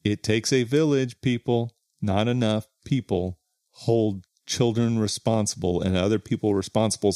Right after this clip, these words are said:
for their actions. Get out there and tell people to quit that crap.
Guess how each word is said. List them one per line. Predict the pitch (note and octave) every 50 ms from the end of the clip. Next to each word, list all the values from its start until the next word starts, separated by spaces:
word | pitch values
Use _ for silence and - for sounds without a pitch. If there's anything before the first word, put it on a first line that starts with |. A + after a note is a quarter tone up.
| - _
for | - A2 G#2
their | F#2+ G2 F#2+
actions. | G2+ G2+ F#2+ F#2 - - F2 E2 - - _
Get | - D#3+ C3+ A#2
out | A2 G2+ F#2 -
there | - - G2
and | F#2 F2+ - -
tell | - G#2 F#2+
people | - - G2 F2+ - - -
to | - - - _ _ _ _
quit | - - G#2 - _
that | - D#2 - -
crap. | - - - - - -